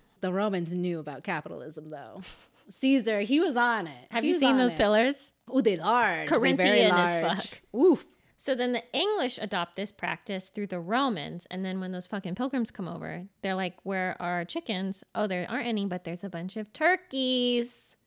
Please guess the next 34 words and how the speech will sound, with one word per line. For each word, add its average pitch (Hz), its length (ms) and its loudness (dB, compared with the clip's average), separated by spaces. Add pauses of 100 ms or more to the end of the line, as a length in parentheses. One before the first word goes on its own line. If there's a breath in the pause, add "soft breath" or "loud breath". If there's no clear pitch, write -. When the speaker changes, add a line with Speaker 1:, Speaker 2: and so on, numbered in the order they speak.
(140)
Speaker 1:
Ah, 175 540 -2
gobble, 165 280 0
gobble. 170 500 0
Speaker 2:
Gobble, 190 220 -2
gobble, 240 220 0
and 190 100 -8
that's 185 200 -10
how 180 380 -4
we 180 180 -10
got 160 180 -10
to - 80 -16
the 170 80 -12
point - 380 -14 (240)
where 147 200 -10
we 151 360 -14 (240)
keep 220 260 -10 (280)
the 202 100 -12
wishbones. - 720 -12 (180)
Did 247 180 -4
your 392 180 4
family 330 320 -2
dry 208 260 -2
them 233 160 -4
out 180 240 -6
for, 208 120 -6
like, 190 160 -8
a - 40 -12
specific - 640 -10
amount 175 280 -6
of 185 80 -8
time? 170 440 -10 (300)
Speaker 1:
I 370 40 -8
don't 480 360 -6
know. 143 280 -8